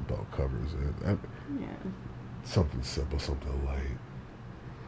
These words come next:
Speaker 2: I mean, unless you look like Henry Cavill or Topanga,
Speaker 1: <laughs>
Speaker 2: <laughs> you know, like, it's not gonna work. <laughs>
Speaker 1: You know.
Speaker 2: <laughs> No, but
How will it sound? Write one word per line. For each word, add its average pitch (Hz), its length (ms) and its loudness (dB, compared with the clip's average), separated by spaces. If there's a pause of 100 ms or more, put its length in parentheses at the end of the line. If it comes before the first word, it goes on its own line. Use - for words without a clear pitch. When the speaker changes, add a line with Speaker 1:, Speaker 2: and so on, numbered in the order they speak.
(120)
Speaker 2:
I - 40 -2
mean, 170 120 0
unless 160 320 4
you 170 100 -2
look 165 160 0
like 160 160 -4
Henry 170 240 0
Cavill 175 400 -2
or 175 220 2
Topanga, 180 520 2 (880)
Speaker 1:
<laughs> 415 400 12
Speaker 2:
<laughs> - 0 -
you - 140 12
know, 226 180 12
like, 208 220 10 (160)
it's 196 140 10
not 180 200 8
gonna 208 140 4
work. 330 380 4
<laughs> 254 960 12 (1200)
Speaker 1:
You 95 120 10
know. 92 880 10
Speaker 2:
<laughs> - 60 -4
No, 160 360 2 (140)
but 151 140 4